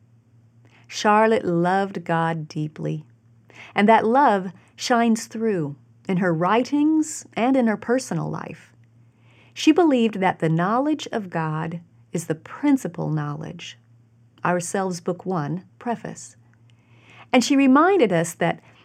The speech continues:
as the friend listens to the voice, pores over the written word of his friend, so the lover of God searches the Bible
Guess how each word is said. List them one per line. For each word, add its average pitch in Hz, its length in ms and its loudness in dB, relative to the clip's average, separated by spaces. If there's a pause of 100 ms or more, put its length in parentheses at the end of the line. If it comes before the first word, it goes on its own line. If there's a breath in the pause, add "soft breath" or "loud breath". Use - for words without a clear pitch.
(180 soft breath)
as 226 160 6
the 226 120 4
friend 311 540 2
listens 269 640 2
to 285 120 -4
the 247 80 2
voice, 208 560 0 (220 loud breath)
pores 285 720 4
over 233 260 4
the 202 140 0
written 196 400 0
word 202 460 0
of 175 100 -4
his 165 240 -4
friend, 262 580 -2 (720 soft breath)
so 277 460 4
the 185 100 0
lover 214 360 0
of 160 200 -2
God 175 600 -4
searches 214 560 -4
the 180 120 -4
Bible 180 640 -6